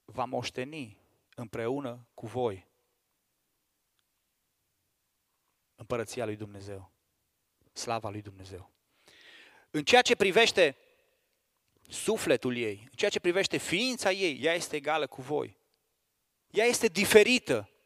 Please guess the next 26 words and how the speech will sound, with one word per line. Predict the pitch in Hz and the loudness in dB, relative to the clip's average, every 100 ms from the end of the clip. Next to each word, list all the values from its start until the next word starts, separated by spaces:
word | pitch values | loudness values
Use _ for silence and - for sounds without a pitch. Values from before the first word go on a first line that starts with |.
| _ _ _ - | _ _ _ 0
Ăsta | 208 240 | 2 6
este | 254 - | 6 6
sensul | 220 - 208 - 196 170 - | 4 4 2 4 2 2 -8
vasului | - 170 185 - 165 156 | 2 8 8 6 2 2
slab. | - 175 165 117 - _ _ - - | 2 0 0 0 -6 _ _ -20 -4
Acest | 156 247 - | 0 0 2
cuvânt | 240 180 254 196 180 - - | 2 6 8 6 2 -14 -4
a | 170 | 4
fost | 220 - | 6 8
abuzat | 208 175 170 226 226 | 6 6 4 4 6
peste | 233 - 226 | 4 4 2
măsură. | 208 - 220 156 - _ _ _ _ _ _ _ _ _ _ _ | 2 0 0 0 -6 _ _ _ _ _ _ _ _ _ _ _
Acest | - - 247 | -6 -2 -2
cuvânt | - 240 175 175 | 0 0 2 2
a | 196 | 2
fost | 196 196 | 2 2
abuzat | 180 165 185 214 | 4 4 4 2
peste | - 208 202 | 2 -2 -2
măsură. | 190 - 196 156 110 _ _ _ _ _ _ _ _ _ - - | -4 -2 0 -2 -6 _ _ _ _ _ _ _ _ _ -20 -12
Și | - 175 | -4 2
femeia | 185 214 | 2 6
a | 226 | 4
fost | 220 - | 4 2
privită | 196 220 226 | 0 0 -2
ca | 208 | 0
ceva | 202 180 202 | 2 6 6